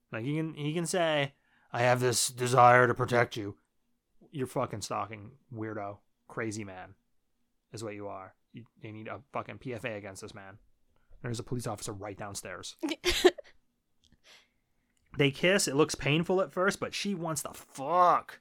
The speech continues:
Speaker 2: Oh, yeah.
Speaker 1: But he's still learning to control himself, so they just talk instead. And then she falls asleep and he stays up 'cause he doesn't sleep, so he just fucking hangs out there.
Speaker 2: Which, uh, some people think that's creepy, too.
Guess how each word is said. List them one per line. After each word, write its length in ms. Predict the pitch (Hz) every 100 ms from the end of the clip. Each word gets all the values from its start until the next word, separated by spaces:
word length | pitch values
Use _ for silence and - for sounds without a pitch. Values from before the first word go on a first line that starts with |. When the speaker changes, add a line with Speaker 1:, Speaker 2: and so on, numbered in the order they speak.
| _ 208
Speaker 2:
Oh, 100 | 175
yeah. 220 | 170 - _ _ _ _ _ _ _ _ _ _
Speaker 1:
But 100 | 135
he's 120 | 143 147
still 160 | 175
learning 220 | 160 160
to 80 | 156
control 280 | 147 139 156
himself, 400 | 170 180 180 175
so 100 | 151
they 120 | 123
just 260 | 117 127 -
talk 240 | 127 107
instead. 400 | 107 - 110 104 113
And 100 | 110
then 220 | 104 104
she 160 | 107 135
falls 240 | 131 120
asleep 240 | 107 127 113
and 80 |
he 80 | 120
stays 240 | 117 113 107
up 140 | 107
'cause 100 | 117
he 80 | 107
doesn't 220 | 101 104
sleep, 260 | - 101 -
so 80 |
he 60 | 107
just 120 | 104
fucking 220 | 117 107
hangs 220 | 101 101 98
out 180 | 98
there. 220 | - - _ _ _ _ _ _ _ _ _ _ _ _ _ _ _ _ _ _ _ _ _ _ _ _ _ -
Speaker 2:
Which, 300 | 202 - - -
uh, 60 | - _ _ _ -
some 200 | 202 185
people 200 | 175 175
think 160 | 165
that's 160 | 156 -
creepy, 280 | 180 175 180
too. 180 | 170